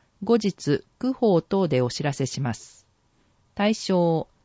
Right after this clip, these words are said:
農業やボランティア活動に興味のある中学生以上の方。費用、年会費二千円。募集団体、高等田んぼクラブ。締め切り日、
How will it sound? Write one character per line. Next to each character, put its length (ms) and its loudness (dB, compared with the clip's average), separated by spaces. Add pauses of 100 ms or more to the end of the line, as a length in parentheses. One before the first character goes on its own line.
(240)
農 240 2
業 260 2
や 220 0
ボ 160 -2
ラ 120 2
ン 80 -4
テ 120 -4
ィ 60 2
ア 80 -2
活 260 -6
動 180 2
に 140 -2
興 260 0
味 140 2
の 180 0
あ 80 0
る 200 -4 (160)
中 180 -2
学 220 -4
生 320 -2
以 100 -6
上 240 0
の 120 -2
方。 380 -6 (580)
費 180 -2
用、 360 2 (120)
年 200 2
会 240 0
費 180 -4
二 120 0
千 360 -2
円。 280 -2 (580)
募 120 0
集 300 -4
団 220 2
体、 360 -2 (220)
高 200 0
等 280 0
田 160 0
ん 80 4
ぼ 120 2
ク 140 -4
ラ 140 2
ブ。 180 -8 (640)
締 180 -2
め 120 4
切 140 -4
り 120 0
日、 180 -2